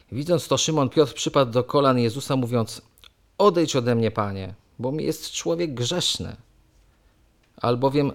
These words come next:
zdumienie ogarnęło jego i wszystkich, którzy z nim byli, z powodu połowu ryb, które zagarnęli. Także i Jakuba, i Jana, synów Zebedeusza, którzy byli towarzyszami Szymona.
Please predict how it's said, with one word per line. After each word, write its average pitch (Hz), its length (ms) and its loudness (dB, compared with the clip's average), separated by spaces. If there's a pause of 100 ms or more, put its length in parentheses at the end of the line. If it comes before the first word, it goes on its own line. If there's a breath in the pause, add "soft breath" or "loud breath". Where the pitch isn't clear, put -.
zdumienie 143 720 4
ogarnęło 117 600 2
jego 143 580 2
i 131 80 -2
wszystkich, - 440 -8
którzy 135 280 -6
z 123 80 -8
nim 131 120 0
byli, 104 340 -2 (680 soft breath)
z - 100 -18
powodu 123 340 0
połowu 143 540 2
ryb, 110 260 0
które 101 400 -8
zagarnęli. 107 580 -2 (920)
Także 147 360 2
i 120 160 -4
Jakuba, 143 540 0
i 107 160 -2
Jana, 120 320 0
synów 117 360 -4
Zebedeusza, 110 680 -4 (340 soft breath)
którzy 110 380 -4
byli 139 320 2
towarzyszami 120 840 0
Szymona. 101 600 -8